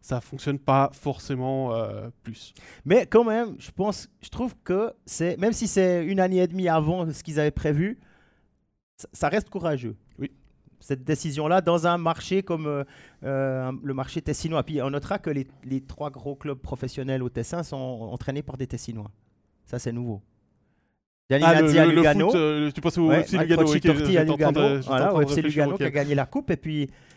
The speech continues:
Speaker 2: et puis là, maintenant, euh, Cereda encore à, à, à Brie.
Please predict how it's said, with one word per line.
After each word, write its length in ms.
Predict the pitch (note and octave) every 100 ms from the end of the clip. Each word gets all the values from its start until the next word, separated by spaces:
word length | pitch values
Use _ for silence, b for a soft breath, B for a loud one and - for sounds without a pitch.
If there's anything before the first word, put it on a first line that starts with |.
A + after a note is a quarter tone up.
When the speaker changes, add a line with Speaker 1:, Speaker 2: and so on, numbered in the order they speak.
| b b
Speaker 2:
et 100 | C#3
puis 200 | F3 F3+
là, 120 | D3+
maintenant, 460 | C#3 - C#3+ D#3+ C3
euh, 340 | B2+ B2 A#2+
Cereda 360 | - B2 C3 D3
encore 260 | C3 D3 B2+
à, 140 | A#2+ B2
à, 420 | A#2+ A#2 A#2+ B2 -
à 80 |
Brie. 260 | B2+ A#2+